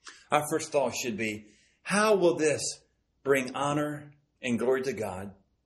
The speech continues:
and allow love to be expressed to others?" And so the fourth fact of being free in Christ expresses the freedom of belonging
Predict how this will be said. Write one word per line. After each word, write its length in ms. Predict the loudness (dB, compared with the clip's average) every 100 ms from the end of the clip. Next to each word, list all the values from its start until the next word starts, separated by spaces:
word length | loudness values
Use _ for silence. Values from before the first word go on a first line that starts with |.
| _ _ _ _ -6
and 160 | -2 0
allow 680 | 0 0 2 0 -2 -6 -14 -18 -8
love 400 | 0 2 2 -2
to 80 | -8
be 300 | -6 -6 -8 -16 -8
expressed 760 | -4 -4 -4 -2 -2 -2 -12 -14 _
to 200 | -8 -2
others?" 380 | -2 -2 -6 -12 -18 _ -20 -2
And 160 | 0 2
so 480 | 6 6 6 0 -12 -12 2
the 200 | 2 2 -8 0
fourth 460 | 6 6 6 2
fact 560 | 0 0 -2 -8 -12 -12 _ _ _ _ _ -2
of 120 | 0 4
being 240 | 4 2 -2
free 180 | -2
in 100 | -2
Christ 500 | -2 -2 -2 -4 -12 -14 _ _ _ _ _ _ _ -2
expresses 840 | 0 0 0 2 2 2 -2 -2 -6 _ _
the 160 | -2 -2 -4 0
freedom 440 | 2 2 0 -4
of 280 | -2 -2 0
belonging 840 | 0 0 0 -2 -2 -2 -4 -12